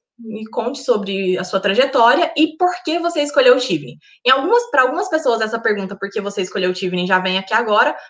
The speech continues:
pra outras, não. E aí você vai fazer um seu pi-, o seu pitch. Esse pitch, é, a gente geralmente, né,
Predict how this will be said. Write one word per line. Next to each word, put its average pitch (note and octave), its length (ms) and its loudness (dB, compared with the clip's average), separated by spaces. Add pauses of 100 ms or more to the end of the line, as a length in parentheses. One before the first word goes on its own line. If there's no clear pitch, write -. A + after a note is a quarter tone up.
pra D#4+ 220 6
outras, D#4 320 4
não. E3+ 400 -2
E D#3 80 -6
aí G3+ 180 -4
você A#3 240 -6
vai A3 220 -2 (200)
fazer B3+ 280 0
um A#3 60 -6
seu B3+ 200 -2
pi-, E3 180 -10
o F3+ 60 -14
seu A#3 240 -4
pitch. - 220 -18 (360)
Esse F4+ 280 2
pitch, D4 580 0
é, G3+ 800 4 (100)
a G3 120 0
gente G#3+ 340 -2
geralmente, G3 500 0
né, F#3+ 160 -4